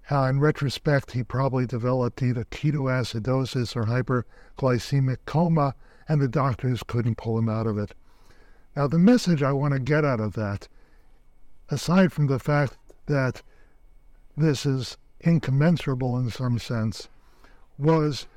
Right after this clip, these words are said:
that this was actually, at age twelve for me, my first direct encounter with death. It hasn't always been that way. And we owe a lot of that to technology, so it's a mixed blessing. Fast forward to medical school,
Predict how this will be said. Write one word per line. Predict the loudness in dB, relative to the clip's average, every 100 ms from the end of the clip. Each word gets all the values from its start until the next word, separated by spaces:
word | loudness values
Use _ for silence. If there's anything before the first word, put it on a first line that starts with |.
| -20 -10
that | 0 2 2
this | 0 0
was | 0 0
actually, | -2 -2 -4 -4 -2 -2 -6 -14 -14 -2
at | 0
age | 2 0 -4
twelve | -6 0 2 2 0
for | 0
me, | 0 0 -2 -8 -14 -4
my | -2
first | 0 0 0 -2
direct | -2 0 0 0
encounter | -2 0 -2 -2 -2
with | -4 -2
death. | -2 -2 -4 -14 -20 _ -14 0
It | 2
hasn't | 4 4 2
always | 2 0 -2
been | -2 0
that | -2 -4 -4
way. | -6 -6 -14 -20 -20 -20 -20 -12 -2
And | 2 2 0
we | 0 0 4
owe | 4
a | 4
lot | 2 2 0
of | 0
that | -2 -2
to | -4 -6
technology, | -4 -4 -2 0 0 0 -2 -4
so | -2 -2 -2
it's | 0
a | 2
mixed | 2 2 -4 -4
blessing. | -4 -4 -8 -14 -16 -20 -20 -20 -20 -20 -20 -20 -20 -6
Fast | 2 4 4 2
forward | 2 2 0
to | -2
medical | 2 2 0 -2 -6
school, | -6 -4 -4